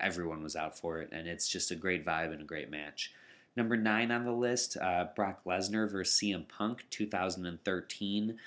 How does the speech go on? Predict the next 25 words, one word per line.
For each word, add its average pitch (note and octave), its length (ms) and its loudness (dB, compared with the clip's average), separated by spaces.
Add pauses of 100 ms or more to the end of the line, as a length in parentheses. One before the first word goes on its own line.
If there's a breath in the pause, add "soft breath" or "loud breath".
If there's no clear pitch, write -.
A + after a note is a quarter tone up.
(420 loud breath)
This A2+ 220 6
is C#3+ 140 4
another G#2 340 6
one A#2 240 4
that F2+ 320 2
is E2+ 260 -2
a F#2+ 80 -2
really A2 300 6
good A2 180 2
card, G2 600 0
actually, E2+ 340 -2
along F#2+ 300 -2
with F#2 140 -6
ninety-two. F#2 580 -2
I F2+ 60 -2
think F2 200 -6
two F#2 80 -6
thousand E2+ 340 -4
thirteen F2 500 -4
is, D#2+ 260 -4
is D#2+ 180 -6
one E2+ 140 -4
of D#2+ 80 -6
those, D#2+ 320 -2
uh, D2+ 380 -4